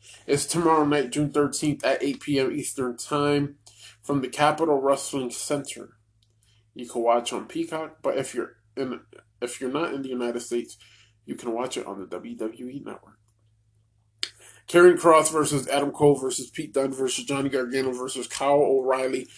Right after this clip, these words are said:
for the N X T Championship. Ladies and gentlemen, Karrion Kross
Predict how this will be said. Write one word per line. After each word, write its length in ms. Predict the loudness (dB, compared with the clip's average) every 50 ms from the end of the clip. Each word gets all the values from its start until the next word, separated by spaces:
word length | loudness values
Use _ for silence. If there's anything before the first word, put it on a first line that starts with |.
| -20 _ _
for 280 | -8 -2 0 2 2
the 240 | 4 2 0 0 0 -2
N 120 | 0 0
X 300 | 0 -2 -4 -6 -10 -8
T 380 | -8 -8 -4 -2 0 0 0 -2
Championship. 960 | -4 -2 0 2 2 2 0 -2 -4 -4 -4 -4 -4 0 2 2 2 2 0 -6 -16 -20 -20 -20 -8 _
Ladies 280 | 2 2 2 2 0 -2
and 120 | -2 4
gentlemen, 440 | 4 4 4 4 2 -2 -4 -6 -10 _ _ -20 -20 _ _ _ _ _ -18
Karrion 560 | -4 2 4 4 6 6 4 4 2 2 0
Kross 840 | -2 -2 2 6 8 8 10 8 6 4 0 -4 -8 -8 -10 -12 -16